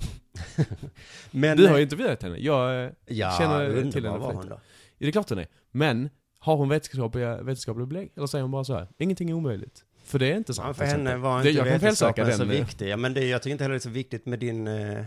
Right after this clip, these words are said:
Speaker 1: alltså, du hade kunnat säga le utan att hänvisa till, till, till vetenskap. Funkar det så funkar det.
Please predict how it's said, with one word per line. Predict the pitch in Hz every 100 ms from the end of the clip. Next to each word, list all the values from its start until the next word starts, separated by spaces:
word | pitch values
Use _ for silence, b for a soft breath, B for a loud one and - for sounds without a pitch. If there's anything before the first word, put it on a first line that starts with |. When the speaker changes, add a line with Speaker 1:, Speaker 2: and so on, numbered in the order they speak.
| -
Speaker 1:
alltså, | - -
du | 117
hade | 110
kunnat | 107 107
säga | 131
le | 117 117 92 90 90 _
utan | 127 113 -
att | 95
hänvisa | 104 123 95 -
till, | 98 95 -
till, | 107 - - -
till | -
vetenskap. | - _ - _ _
Funkar | - 110 98
det | 90
så |
funkar | 113 113 -
det. | -